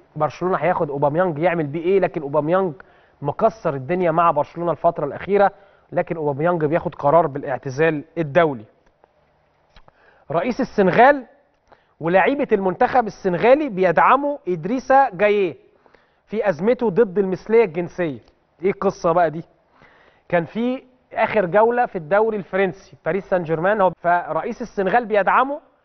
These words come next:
وفي على فكرة نجوم كبيرة في كرة القدم بتدعمه، ولاعيبة المنتخب السنغالي كمان بيدعموا إدريسا جاييه لاعب المنتخب السنغالي لرفضه المشاركة في، آه، مباراة بتدعم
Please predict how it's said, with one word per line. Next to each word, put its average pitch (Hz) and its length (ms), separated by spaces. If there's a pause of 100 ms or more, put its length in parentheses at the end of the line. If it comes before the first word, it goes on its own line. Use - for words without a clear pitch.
(140)
وفي 233 240
على 202 180
فكرة 226 280
نجوم 190 300
كبيرة 202 400
في - 140
كرة 202 260
القدم 202 380
بتدعمه، 180 540 (520)
ولاعيبة 196 460
المنتخب 214 460
السنغالي 202 500
كمان 208 400 (140)
بيدعموا 175 560 (140)
إدريسا 165 400
جاييه 170 360 (520)
لاعب 170 380 (240)
المنتخب 156 500
السنغالي 156 500
لرفضه 180 540 (420)
المشاركة 165 680 (1500)
في، 190 400 (100)
آه، 147 180
مباراة 180 580 (100)
بتدعم 170 600